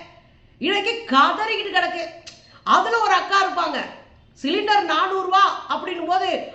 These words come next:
"ஐயகோ விலை ஏறி போச்சு, பெட்ரோல் அறுபத்தஞ்சு ரூபா, அறுபத்தொன்பது ரூபா, எழுபது ரூபா, ஐயகோ விலை ஏறி போச்சுன்னு" கேஸ் சிலிண்டரோட தெருவுல உருண்டவங்க தான் நம்ம அக்கா ஸ்மிருதி இராணி. இது நிறைய போட்டோஸ் நீங்க பார்த்திருப்பீங்க, அதெல்லாம் எடுத்து போடணுன்றதே இல்ல.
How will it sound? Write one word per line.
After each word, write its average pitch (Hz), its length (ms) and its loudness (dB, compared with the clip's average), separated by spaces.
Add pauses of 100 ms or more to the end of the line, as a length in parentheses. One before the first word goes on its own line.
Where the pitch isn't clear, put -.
"ஐயகோ 440 920 0
விலை 415 300 -2
ஏறி 440 220 -2
போச்சு, 381 720 -6 (360)
பெட்ரோல் 381 520 0
அறுபத்தஞ்சு 349 640 -2
ரூபா, 339 180 2
அறுபத்தொன்பது 339 600 0
ரூபா, 349 120 0
எழுபது 320 420 0
ரூபா, 339 520 -2
ஐயகோ 427 680 0
விலை 381 220 -2
ஏறி 403 220 -6
போச்சுன்னு" 339 760 -2 (320)
கேஸ் 381 400 2
சிலிண்டரோட 370 460 -2 (120)
தெருவுல 381 340 2 (100)
உருண்டவங்க 339 360 -2
தான் 381 120 -4
நம்ம 311 220 -2
அக்கா 349 240 -2
ஸ்மிருதி 339 460 -6
இராணி. 311 420 -4 (460)
இது 208 180 0
நிறைய 285 480 0
போட்டோஸ் 370 520 0
நீங்க 320 280 -2
பார்த்திருப்பீங்க, 311 500 -4
அதெல்லாம் 254 300 -2
எடுத்து 285 340 -4
போடணுன்றதே 302 360 -6
இல்ல. 294 380 -6